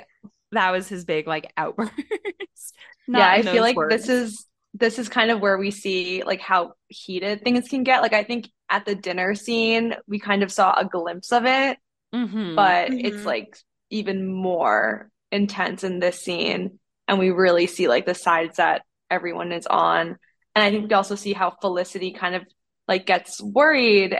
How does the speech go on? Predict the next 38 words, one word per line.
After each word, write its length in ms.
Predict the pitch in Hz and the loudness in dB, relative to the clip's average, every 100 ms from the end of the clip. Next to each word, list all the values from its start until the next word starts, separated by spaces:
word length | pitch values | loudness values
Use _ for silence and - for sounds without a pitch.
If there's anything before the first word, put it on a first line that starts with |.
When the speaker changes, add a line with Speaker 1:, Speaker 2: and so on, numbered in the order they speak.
| - | 0
Speaker 3:
and 520 | 196 185 180 185 - | 0 0 -2 -8 -10
she, 680 | - - 214 208 202 202 190 _ - | -8 -4 -2 0 0 -2 -6 _ -2
you 100 | 208 | 0
know, 420 | 185 185 - 202 - | 0 0 -2 -4 0
is 160 | 202 | 0
unsure, 340 | 202 196 202 185 | 0 -4 -2 0
like, 180 | 175 180 | 0 -2
"Well, 220 | 190 185 | -2 0
is 160 | 190 | -4
he 140 | 196 175 | -6 -8
angry 280 | 175 175 170 | -6 -4 -2
at 220 | 160 180 | -2 -2
me? 280 | 214 220 214 | 0 0 0
Like, 160 | 180 | 0
why 180 | 180 175 | 0 -2
is 120 | 175 | -4
grandfather 440 | - 202 - 269 196 | -8 -8 -4 -2 -2
so 160 | 214 | -2
Speaker 2:
Mm-hmm. 80 | - | -2
Speaker 3:
angry?" 640 | 220 220 214 214 214 214 - - - _ | 0 0 4 6 4 2 -4 -20 -20 _
And 120 | 214 220 | 0 2
then 100 | 202 | 4
that's 220 | 190 190 | 2 2
when 120 | 202 | -4
her 120 | 196 | -4
mom 240 | 190 175 185 | -2 -4 -4
kind 120 | 190 | -8
of, 40 | 175 | -8
like, 180 | 170 - _ _ _ _ | -10 -12 _ _ _ _
plants 300 | 220 202 202 | 0 2 4
that 200 | 196 170 | 2 0
seed 220 | - 190 | -2 -4
again 260 | 185 180 170 | -2 0 -2
and, 100 | 165 | -2
like, 200 | 170 - _ _ | -4 -6 _ _
tells 300 | - 175 180 | 0 0 0
her 100 | 180 | 0
about, 340 | 175 - 170 | 2 2 0